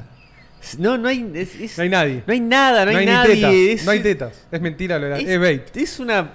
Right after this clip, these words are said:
Speaker 1: no,
Speaker 2: Es bait,
Speaker 1: o
Speaker 2: todo
Speaker 1: sea,
Speaker 2: bait.
Speaker 1: ahí sí, están, o sea, está eso de
Speaker 2: Están
Speaker 1: las
Speaker 2: las
Speaker 1: minas
Speaker 2: mozas,
Speaker 1: atendiendo, pero
Speaker 2: pero una,
Speaker 1: no.
Speaker 2: una tri-, y muy yankee
Speaker 1: Es
Speaker 2: todo.
Speaker 1: cero emocionante todo,
Speaker 2: No,
Speaker 1: la
Speaker 2: es
Speaker 1: comida
Speaker 2: una
Speaker 1: como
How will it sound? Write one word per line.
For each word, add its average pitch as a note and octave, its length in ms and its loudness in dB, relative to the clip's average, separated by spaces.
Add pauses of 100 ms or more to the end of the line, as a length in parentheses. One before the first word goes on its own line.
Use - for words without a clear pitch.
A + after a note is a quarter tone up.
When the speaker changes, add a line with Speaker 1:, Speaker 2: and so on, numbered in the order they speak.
(120)
Speaker 1:
no, C#4+ 280 0
Speaker 2:
Es C4+ 40 -2
bait, D#3+ 160 -2
Speaker 1:
o F3+ 60 -4
Speaker 2:
todo F#3+ 100 2
Speaker 1:
sea, A#3+ 180 6
Speaker 2:
bait. D4+ 220 4
Speaker 1:
ahí F3 60 -6
sí, C#4+ 260 -4
están, A#3 400 -4
o B2 60 -10
sea, F#3+ 160 0
está G#3+ 300 2
eso E3 240 -2
de C#3 40 0
Speaker 2:
Están D3+ 160 0
Speaker 1:
las D3+ 80 2
Speaker 2:
las C#3+ 80 -2
Speaker 1:
minas E3+ 240 0
Speaker 2:
mozas, C#3+ 220 -4
Speaker 1:
atendiendo, E3 500 -6
pero C3 120 -10
Speaker 2:
pero D3+ 120 -4
una, E3 180 -6
Speaker 1:
no. D#3+ 60 -10
Speaker 2:
una D#3+ 180 -8
tri-, D3 240 -14
y G3 120 -10
muy A3 160 -6
yankee D3+ 360 -6
Speaker 1:
Es G#3+ 100 -6
Speaker 2:
todo. A#3 120 -6
Speaker 1:
cero C4 260 0
emocionante E3+ 760 -4
todo, F#3+ 600 2
Speaker 2:
No, C#3 60 -2
Speaker 1:
la C#3+ 120 2
Speaker 2:
es C#3+ 60 0
Speaker 1:
comida G3 400 0
Speaker 2:
una D#3+ 80 0
Speaker 1:
como C3 400 -4